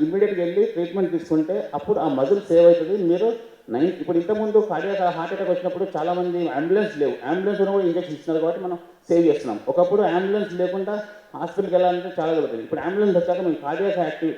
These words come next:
కార్డియాక్ హార్ట్ అటాక్స్ చాలా సేవ్ చేస్తున్నాం. So ఒకటి మెయిన్ హార్ట్ అటాక్ ఎందుకు వస్తుందంటే ఒకటే ఒకటి, చాలామంది కొలెస్ట్రాల్ ఎక్కువ ఉందండి. కొలెస్ట్రాల్ one of the small factor. టెన్షను, ఇరిటేషను, యాంగరు, కోపం, ఇవన్నీ అది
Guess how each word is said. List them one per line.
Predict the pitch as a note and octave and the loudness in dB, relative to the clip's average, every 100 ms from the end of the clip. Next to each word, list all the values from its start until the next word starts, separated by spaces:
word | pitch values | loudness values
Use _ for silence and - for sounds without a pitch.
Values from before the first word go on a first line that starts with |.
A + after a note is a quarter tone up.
| C3+ | -4
కార్డియాక్ | D#3 F3+ D#3 C#3+ C3+ | 2 4 2 -2 -6
హార్ట్ | D3+ F#3 | -4 0
అటాక్స్ | F3 D#3+ D#3 | 0 -2 -6
చాలా | C3 E3 F#3 - - - | -4 0 0 -4 -16 -4
సేవ్ | C#3+ C3+ | -2 -2
చేస్తున్నాం. | B2+ G#2 F#2+ - _ _ _ _ _ | -4 -8 -14 -16 _ _ _ _ _
So | C#3+ - | 2 4
ఒకటి | E3+ C3+ A#2+ B2+ | 0 -4 -6 -6
మెయిన్ | D3 G3+ F3 D3 | -2 -2 -2 -4
హార్ట్ | E3 F#3 | -6 -4
అటాక్ | F#3+ E3 | -2 0
ఎందుకు | E3 E3+ | 0 0
వస్తుందంటే | E3+ E3 D3+ D3 C3 | 0 -2 -4 -2 -4
ఒకటే | D#3 D3+ D3 | -2 -2 -4
ఒకటి, | A#2 A#2 - - _ - | -6 -10 -14 -20 _ -4
చాలామంది | E3+ F3+ F3 E3 | -2 0 0 2
కొలెస్ట్రాల్ | D#3 F3+ - F3 E3 | 4 4 2 2 2
ఎక్కువ | E3 | 2
ఉందండి. | D#3 A#2+ - | 2 0 0
కొలెస్ట్రాల్ | D#3+ F#3 F#3 F#3 D3+ | 0 0 0 -2 0
one | C#3+ | -2
of | D#3 | -4
the | - | -4
small | C3+ D#3 F3 | -2 -2 -2
factor. | D3 - - - - _ _ _ _ _ _ _ - | -4 -6 -10 -20 -20 _ _ _ _ _ _ _ 0
టెన్షను, | C3+ D#3+ E3+ E3+ F#3 - - B2+ | 0 2 2 2 0 -6 -10 -6
ఇరిటేషను, | D#3 D#3+ D#3+ D#3+ E3+ E3+ - - A#2 | -2 2 2 2 0 0 -6 -12 -2
యాంగరు, | D3+ D3+ D3 E3 - - - C3 | 2 4 6 4 2 -8 2 12
కోపం, | D#3+ - B2 - - - _ _ _ _ - C3+ | 12 12 6 -4 -12 -20 _ _ _ _ -10 -4
ఇవన్నీ | C#3+ D#3 F3+ F#3 - - - | -2 -2 0 0 -2 -10 -14
అది | C#3+ | -4